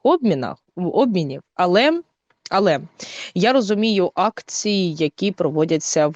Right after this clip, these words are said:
в момент нагадування того, що у нас є взагалі-то в полоні люди, да, і це нормальне нагадування суспільству і так далі, про, е, те, що у нас знаходяться хлопці і дівчата в полоні,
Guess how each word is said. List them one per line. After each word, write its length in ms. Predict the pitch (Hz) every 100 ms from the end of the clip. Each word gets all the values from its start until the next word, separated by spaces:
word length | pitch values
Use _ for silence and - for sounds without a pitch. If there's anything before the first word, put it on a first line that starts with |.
| -
в 280 | 156 151 143
момент 420 | 151 151 175 175 -
нагадування 680 | 180 180 170 139 120 98 90
того, 260 | 131 120 101
що 200 | - 110
у 40 |
нас 340 | 131 139 -
є 180 | 151 135
взагалі-то 420 | 104 104 - -
в 80 | 139
полоні 540 | - 180 170 143 127 135
люди, 380 | 247 262 120 -
да, 260 | 175 247
і 260 | 156 127 139
це 280 | - - 147
нормальне 480 | 156 190 196 147 147
нагадування 680 | 147 156 151 135 131 127
суспільству 1300 | 123 - - - 185 262 214 190 - 175 165 160 135 -
і 100 | 151
так 240 | - 151
далі, 540 | 165 214 160 135 131 131 -
про, 480 | 160 147 143 139 127 - - _ _ _
е, 200 | 156 147
те, 160 | 143 160
що 360 | - 160 147 143
у 100 | 156
нас 440 | 147 139 143 -
знаходяться 580 | 156 156 147 175 151 -
хлопці 380 | - 175 - -
і 20 |
дівчата 680 | 165 185 - 170 - 87 95 - -
в 380 | 151 143 139 131
полоні, 520 | - 196 202 147 107